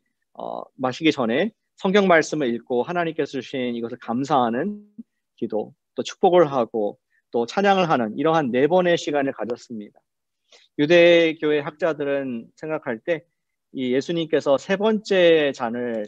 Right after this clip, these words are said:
드시면서 기도하는 그 시간을 이용해서 예수님께서 새로운 지금 의식을 제정하시는 역사의 순간을, 어,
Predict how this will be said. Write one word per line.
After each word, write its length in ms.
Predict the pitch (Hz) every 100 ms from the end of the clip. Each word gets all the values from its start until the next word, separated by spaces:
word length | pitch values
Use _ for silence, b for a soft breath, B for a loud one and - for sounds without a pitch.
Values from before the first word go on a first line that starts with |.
| -
드시면서 580 | 127 147 131 120 127 113
기도하는 440 | 127 156 185 180
그 100 | 151
시간을 400 | - 185 165 151 117
이용해서 580 | 123 135 117 - 160 - _ _ _ _ -
예수님께서 500 | 131 131 165 156 156
새로운 800 | 151 208 220 220 208 208 202 196
지금 460 | 175 147 151 185 226 _ _ _ _
의식을 420 | 147 156 170 165
제정하시는 640 | 151 135 175 165 151 143 143
역사의 440 | 113 - 175 156
순간을, 640 | 139 - 180 151 127 156 104 _ _ _ _ _ -
어, 420 | - - -